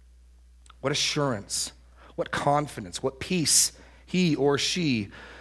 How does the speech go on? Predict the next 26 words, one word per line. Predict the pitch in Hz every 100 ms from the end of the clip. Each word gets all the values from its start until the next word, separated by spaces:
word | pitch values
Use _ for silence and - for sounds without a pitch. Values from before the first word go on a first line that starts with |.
| - -
will | 143 123
have. | 131 127 90 82 - - - - - - - - -
So | 143
let's | 170 -
read | 151 180 156 165 - - - - - - -
Psalm | - 156 160 160
ninety-one | 151 151 139 127 123
in | 123
its | 131 -
entirety, | 123 - 123 117 107
and | 98 104
then | 117
we | 110
will | 107 95 - - - -
dive | 113 107 104 98
in. | 90 78 - - - - - - - - - - - - - - - - - - - - - - - - - - - - - - - - - -
He | - 175
who | 151
dwells | 139 143 165 185 190 180
in | 165
the | 143
shelter | - 165 175 - 175
of | 147
the | 143
Most | 139 165 - -
High | 147 117 92